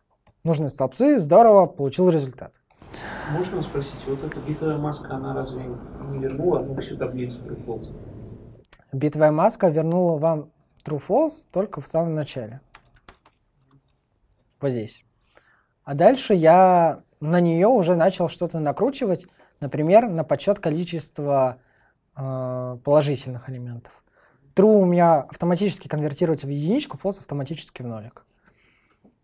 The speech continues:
Speaker 1: Я получил количество элементов, э, положительных, здесь я получил количество элементов отрицательных, сравнил их количество, получил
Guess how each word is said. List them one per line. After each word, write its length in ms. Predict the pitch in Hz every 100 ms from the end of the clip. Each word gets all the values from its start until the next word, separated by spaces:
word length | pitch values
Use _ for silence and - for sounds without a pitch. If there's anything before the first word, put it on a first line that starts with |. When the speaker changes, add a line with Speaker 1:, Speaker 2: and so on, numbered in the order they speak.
| _ _ _ _ _ _ _ _ _ _ _ _ -
Speaker 1:
Я 160 | 151
получил 1000 | 156 160 143 165 151 143 135 123 107 - _ _ _ _ _ -
количество 540 | 165 185 - - 170
элементов, 640 | 170 175 175 147 135 120 -
э, 220 | - 131
положительных, 760 | 123 143 143 233 277 269 262 269 - _ _ _
здесь 260 | 147 175 175
я 60 |
получил 360 | 151 151 143 147
количество 600 | 156 156 147 - 156 147
элементов 560 | 147 151 151 139 127 - _ _ _ _
отрицательных, 840 | 139 135 139 196 277 285 269 240 - _ _
сравнил 500 | - 170 170 180 170
их 80 | 147
количество, 540 | - 165 170 - - 135
получил 580 | 151 151 - 156 139